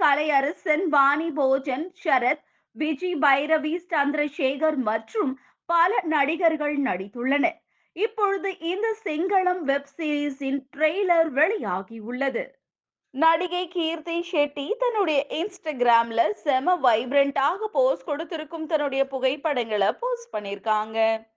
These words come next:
நடிகை நிவேதா பெத்துராஜ் தன்னுடைய Instagram-ல ஸ்டைலிஷ் லுக்கில் போஸ்ட் கொடுத்திருக்கும் தன்னுடைய புகைப்படங்களை போஸ்ட் பண்ணிருக்காங்க.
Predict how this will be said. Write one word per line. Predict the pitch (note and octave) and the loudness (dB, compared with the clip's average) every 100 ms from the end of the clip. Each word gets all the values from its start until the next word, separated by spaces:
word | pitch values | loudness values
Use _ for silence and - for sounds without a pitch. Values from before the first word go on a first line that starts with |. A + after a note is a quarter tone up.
| _ _ _ | _ _ _
நடிகை | - C4+ D4+ D#4 E4 E4 | -6 2 2 2 -2 -4
நிவேதா | D4+ C#4 C#4 E4 F#4 F4+ | -2 2 2 2 0 0
பெத்துராஜ் | E4 C#4 D#4 C#4 C4 F4 - | 0 -2 -2 4 4 4 0
தன்னுடைய | A4 F4 D#4+ C#4 - | -4 0 0 0 0
Instagram-ல | C#4+ D#4 - F4 C#4 C#4 B3+ A#3+ A#3+ G4 | -4 -10 -6 -2 2 4 4 2 0 -2
ஸ்டைலிஷ் | - B3+ B3+ D4+ E4 E4+ - | -4 0 0 -2 -8 -10 -10
லுக்கில் | C4 B3+ B3+ C#4+ C4 E4 | -10 -10 -12 -8 -6 -6
போஸ்ட் | - C4 C#4 - | -4 -2 -2 -4
கொடுத்திருக்கும் | G#4+ F4+ F4+ C#4+ C#4+ D4 D4+ | -8 -8 -6 -8 -6 -6 -2
தன்னுடைய | D4 C4+ A#3+ | -2 2 0
புகைப்படங்களை | B3 D4 D#4 F4+ D4+ A#3+ A3+ G3+ F#3+ | 0 -4 -6 -4 -4 -4 -2 0 2
போஸ்ட் | - G#4 A4 - | -2 -6 -6 -8
பண்ணிருக்காங்க. | G3 F#3 G3 G#3+ G#3+ G#3+ A3 G#3+ | -8 -8 -6 -4 -2 -2 -2 -4